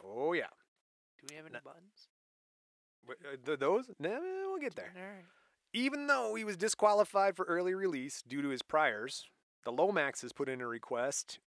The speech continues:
Speaker 1: and he gets pardoned.
Speaker 2: <laughs> Again.
Speaker 1: Again. There you
Speaker 2: Huh,
Speaker 1: go.
Speaker 2: I, I feel like the Lomaxes came in. "Hey, excuse me, Governor.
Speaker 1: <laughs>
Speaker 2: Harumph, harumph, can we, uh, get this guy pardoned?"
Speaker 1: Oh my God, we'll totally get there.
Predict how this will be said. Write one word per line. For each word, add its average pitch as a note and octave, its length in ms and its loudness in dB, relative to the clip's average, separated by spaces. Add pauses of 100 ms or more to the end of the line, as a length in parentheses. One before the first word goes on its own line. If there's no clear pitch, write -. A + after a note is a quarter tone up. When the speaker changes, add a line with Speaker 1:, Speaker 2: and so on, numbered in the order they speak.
Speaker 1:
and D#3 760 0 (760)
he C3 80 -10
gets F#3 220 4
pardoned. D4 520 6 (460)
Speaker 2:
<laughs> - 240 -6 (760)
Again. D3+ 340 10
Speaker 1:
Again. E3+ 420 10
There E3 280 2
you A3 80 2
Speaker 2:
Huh, - 100 10
Speaker 1:
go. F#3+ 240 6
Speaker 2:
I, D#3+ 220 4
I - 40 10
feel G#3+ 180 0
like F#3+ 140 4
the E3 80 2
Lomaxes C#3 560 4
came C3+ 220 -4
in. B2+ 80 -8 (440)
"Hey, F3+ 200 4
excuse C#3+ 800 -2
me, G2+ 120 -16
Governor. G2+ 460 -4 (420)
Speaker 1:
<laughs> - 460 -18
Speaker 2:
Harumph, B2+ 480 0
harumph, A#2 440 -6
can C3 220 -12
we, E3+ 260 -6
uh, A#2 360 -10
get G#2+ 160 -12
this G#2+ 180 -12 (100)
guy G#2+ 220 -10 (140)
pardoned?" G#2 600 -8 (320)
Speaker 1:
Oh C4+ 100 -4
my B3 140 -2
God, A3+ 400 2
we'll A#3 120 -4
totally A3 360 -4
get G3 220 -2
there. G#3 140 2